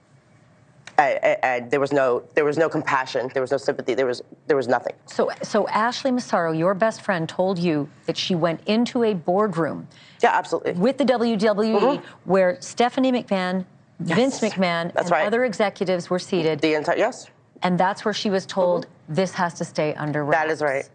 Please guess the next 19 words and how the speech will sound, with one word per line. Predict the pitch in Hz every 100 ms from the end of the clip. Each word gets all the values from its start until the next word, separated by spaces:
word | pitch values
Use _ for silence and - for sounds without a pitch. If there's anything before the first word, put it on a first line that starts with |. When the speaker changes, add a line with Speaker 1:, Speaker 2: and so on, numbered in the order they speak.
| _ 160
Speaker 1:
And | 170 147
she | - 175
had, | 170
s-, | 135 - -
right | 190 190
before | 180 190 175
she | 175
walked | 147 180 190
into | 175
that | 175 143
boardroom, | 147 151 151
she | 143 156
talked | 143 156 - -
to | 156 147
the, | 151 147 -
um, | 147 131 131 - - - - - - -
the | 165 156
locker | 147 151 165
room, | 147 151 139 147